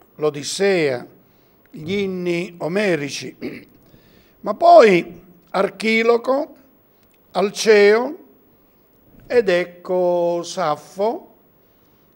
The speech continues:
a cui viene dedicato quel verso bellissimo,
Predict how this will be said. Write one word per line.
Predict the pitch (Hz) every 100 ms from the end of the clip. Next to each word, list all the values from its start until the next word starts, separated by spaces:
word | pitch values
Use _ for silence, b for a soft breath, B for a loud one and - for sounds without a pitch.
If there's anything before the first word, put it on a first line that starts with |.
| -
a | 156
cui | - 180 196 196 190 180 170
viene | 175 185 180 175 170 156 147 139 131 - _ _ _ b b b b b _ _ _ _ _ -
dedicato | 156 151 208 208 190 165
quel | 147 156 151
verso | 143 180 180 160 160
bellissimo, | 151 180 190 196 185 - 196 202 220 -